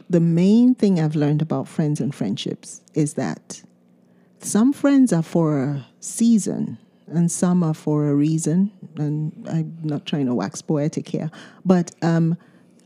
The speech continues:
it's not every friend, even your best friend, that is going to be your friend for life. And when that season is over, it, it's important to recognize it and to be okay with it, to make peace with it. Because there are certain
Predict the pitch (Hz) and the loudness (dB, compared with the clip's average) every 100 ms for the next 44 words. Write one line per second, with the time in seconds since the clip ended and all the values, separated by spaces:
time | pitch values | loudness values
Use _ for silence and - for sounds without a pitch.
0 | _ _ - 214 - 233 269 302 - 214 | _ _ 0 0 2 2 2 0 0 2
1 | 196 190 190 - 180 135 104 - 233 240 | 4 2 0 -2 -2 -2 -2 0 2 4
2 | 247 247 190 165 143 - 160 160 - - | 4 4 4 2 -2 -4 0 0 -4 -8
3 | 69 58 - - _ _ _ _ _ _ | -8 -8 -12 -18 _ _ _ _ _ _
4 | - 170 160 175 160 165 165 160 156 160 | -2 0 0 0 0 2 0 -2 -4 0
5 | 143 147 - 139 139 - 127 - - - | 0 -2 -2 -2 -2 -4 -4 -4 -6 -10
6 | - - - _ _ _ _ _ _ _ | -18 -20 -20 _ _ _ _ _ _ _
7 | _ 175 165 160 160 - - 180 220 254 | _ -2 0 0 -2 -4 -2 2 4 4
8 | 220 196 - - 185 180 175 156 147 - | 4 0 -4 -2 -2 0 0 0 -2 -2
9 | 156 156 147 85 - - 170 196 - 165 | 0 0 -2 -6 -4 -4 -4 -6 -4 -4
10 | - - - - 170 165 - 175 185 175 | -4 -10 -14 -2 -2 0 0 0 0 -2
11 | 160 147 165 220 247 214 156 151 147 202 | -2 0 0 0 2 4 4 0 0 -2
12 | 247 - - _ _ _ _ _ 170 160 | -2 -12 -20 _ _ _ _ _ 0 0
13 | 170 165 151 147 - 123 78 - - - | -2 0 0 0 -4 -4 -4 -8 -12 -16
14 | - - 156 156 - 151 - - - - | -8 -2 -2 -4 -6 -8 -8 -10 -10 -8
15 | - 175 202 196 190 185 208 214 240 233 | -4 0 0 2 2 0 0 0 2 2
16 | 226 | 2